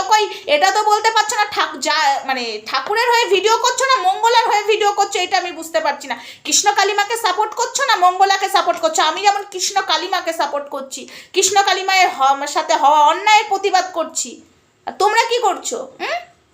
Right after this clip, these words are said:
তোমরা তো মনে হচ্ছে ভিউজের নেশায় খেলছো। কই একবারও তো মঙ্গলাকে এই শিক্ষা দিচ্ছ না যে সত্যি আমি, তোমরা আমাকে দেখতে পাচ্ছ না, ঠিক আছে, তোমাদের কাছে হাত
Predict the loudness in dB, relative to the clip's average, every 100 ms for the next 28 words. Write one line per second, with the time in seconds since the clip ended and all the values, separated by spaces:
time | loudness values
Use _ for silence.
0 | _ _ _ _ _ _ _ 2 4 4
1 | 0 2 2 2 2 0 0 -2 -8 2
2 | 6 6 4 2 0 0 0 2 0 0
3 | 0 0 2 2 2 2 0 0 -2 0
4 | 0 0 -4 -4 -4 -2 -2 -2 -4 -2
5 | -2 -4 -18 -6 0 2 2 2 4 4
6 | 2 -2 -8 -16 _ 0 2 4 2 2
7 | -2 -2 -2 -2 0 0 0 2 0 0
8 | -2 -6 -4 -4 -2 -2 -2 2 2